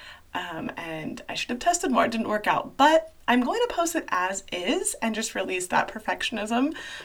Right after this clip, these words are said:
within me that says, "No, redo it." Hi, everyone, and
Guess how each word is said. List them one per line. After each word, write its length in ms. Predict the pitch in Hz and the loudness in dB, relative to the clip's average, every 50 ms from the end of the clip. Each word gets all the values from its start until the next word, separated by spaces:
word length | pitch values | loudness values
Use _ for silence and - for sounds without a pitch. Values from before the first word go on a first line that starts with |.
| - - | -2 0
within 340 | 240 233 - - 190 196 | 0 0 0 -2 0 4
me 100 | 220 247 262 | 4 6 6
that 180 | 247 214 - | 6 4 4
says, 260 | - 226 196 190 - - | 4 2 2 2 6 8
"No, 220 | 262 285 269 220 | 10 10 10 8
redo 440 | 196 233 254 254 247 254 254 240 202 | 8 8 6 8 8 8 6 6 4
it." 260 | - - - - - - - - - - - - - - - - - | 2 0 -4 -10 -16 -18 -20 -20 -20 -20 -20 -20 -20 -20 -20 -20 -16
Hi, 340 | - - 196 180 180 202 240 | 0 6 6 8 8 8 6
everyone, 840 | 247 269 285 285 320 320 311 269 202 202 220 220 220 220 220 226 - | 6 4 4 4 6 6 6 6 6 4 4 4 4 4 2 2 0
and 300 | - 170 170 165 160 160 | 0 -2 -2 -2 -4 -6